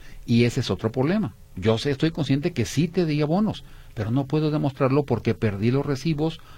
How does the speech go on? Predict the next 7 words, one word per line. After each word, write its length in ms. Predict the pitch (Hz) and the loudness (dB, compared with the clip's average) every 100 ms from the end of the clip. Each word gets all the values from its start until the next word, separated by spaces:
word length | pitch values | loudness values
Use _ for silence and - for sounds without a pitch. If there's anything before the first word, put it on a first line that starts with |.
| - | 0
los 200 | 117 110 | 4 4
dejé 580 | 104 - 123 143 135 120 | 4 4 4 6 6 6
en 120 | 107 | 4
el 120 | 104 | 2
súper, 480 | - 175 175 165 165 - - - - - - 127 - | 6 6 6 2 2 -4 -18 -18 -18 -18 -12 -12 2
los 220 | 127 117 | 4 6
tiré. 240 | 175 233 | 6 6